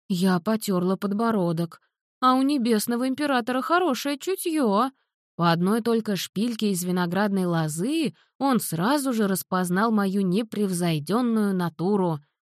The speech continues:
Очень точно меня описал. Феникс же почему-то нахмурился. Он наклонился, чтобы что-то сказать рыбёшке.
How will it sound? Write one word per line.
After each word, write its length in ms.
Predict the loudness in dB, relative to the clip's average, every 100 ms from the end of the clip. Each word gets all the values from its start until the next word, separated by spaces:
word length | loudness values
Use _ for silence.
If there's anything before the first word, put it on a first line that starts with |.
| _ _
Очень 480 | -2 -2 -2 -2 -2
точно 420 | 0 0 0 0
меня 280 | 0 2 0
описал. 580 | -2 -4 0 0 0 -6 _ _ _ _ _ _ _ _
Феникс 540 | -2 2 2 2 0
же 220 | 0 -2
почему-то 600 | -2 -4 -4 -2 -2 -2
нахмурился. 960 | -2 -2 -2 0 2 2 0 -2 -2 -4 -10 _ _ _
Он 240 | -2 2 2
наклонился, 640 | 2 0 2 0 0 -2
чтобы 320 | -4 -2 -2
что-то 320 | -2 -2 -2
сказать 460 | -4 -4 -2 -2 -2
рыбёшке. 760 | -4 0 0 0 -2 -4 -4